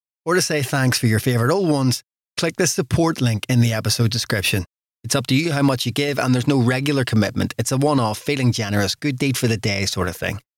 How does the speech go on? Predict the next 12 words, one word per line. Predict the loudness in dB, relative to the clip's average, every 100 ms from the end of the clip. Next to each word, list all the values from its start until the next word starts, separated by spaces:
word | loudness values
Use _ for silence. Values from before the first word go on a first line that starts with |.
| _
Think | -4 0
of | 2
it | 2
as | 0 0
bumping | -2 0 2 2
into | 2 2
me | 0 -2 -2
and | 0 2
buying | 0 -2 2
me | 2 2
a |
drink. | 0 0 -2